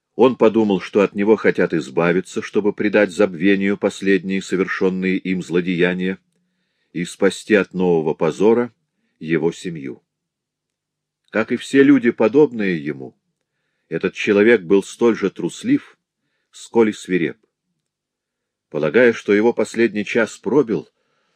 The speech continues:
он задрожал с головы до ног и крикнул: «Пощадите!»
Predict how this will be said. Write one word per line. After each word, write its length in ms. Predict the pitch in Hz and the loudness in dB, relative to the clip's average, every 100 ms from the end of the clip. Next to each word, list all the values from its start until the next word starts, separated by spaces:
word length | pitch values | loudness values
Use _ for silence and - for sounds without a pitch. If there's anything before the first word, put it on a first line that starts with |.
| _ | _
он 160 | 92 110 | -4 -2
задрожал 800 | 92 107 104 110 123 131 90 - _ _ _ _ _ _ | 2 4 4 2 2 2 2 -2 _ _ _ _ _ _
с 140 | - | -10
головы 400 | 87 90 98 107 | -2 0 2 0
до 140 | 92 92 | -2 -2
ног 240 | 135 - | -2 -4
и 60 | 110 | -6
крикнул: 460 | 104 139 - 117 | -4 -6 -4 -8
«Пощадите!» 1000 | - 113 - - 113 101 165 - 98 - | -4 -6 -4 -6 -4 -2 -4 -4 -8 -8